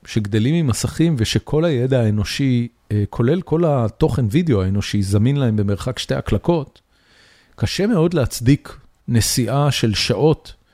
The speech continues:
כדי להגיע למקום כמו ניו אורלינס ו-, ולראות אותו בעיניים ו-, ולחוות אותו ברגליים. זה, זה מתיש, זה חם, זה מעצבן,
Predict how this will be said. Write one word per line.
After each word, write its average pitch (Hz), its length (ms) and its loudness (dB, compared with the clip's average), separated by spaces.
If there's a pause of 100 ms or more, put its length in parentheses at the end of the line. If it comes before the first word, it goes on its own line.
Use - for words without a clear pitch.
(340)
כדי 107 220 -4
להגיע 107 300 2
למקום 135 440 -2
כמו 117 200 -2
ניו 113 160 2
אורלינס 113 500 0
ו-, 101 340 0
ולראות 101 440 0
אותו 104 440 -2
בעיניים 107 720 0
ו-, 101 160 -2
ולחוות 101 540 0
אותו 117 200 0
ברגליים. 95 600 0 (640)
זה, 98 340 0 (180)
זה 95 180 -2
מתיש, 104 500 -2
זה 95 60 -4
חם, 139 500 0
זה 101 140 -2
מעצבן, 107 720 -2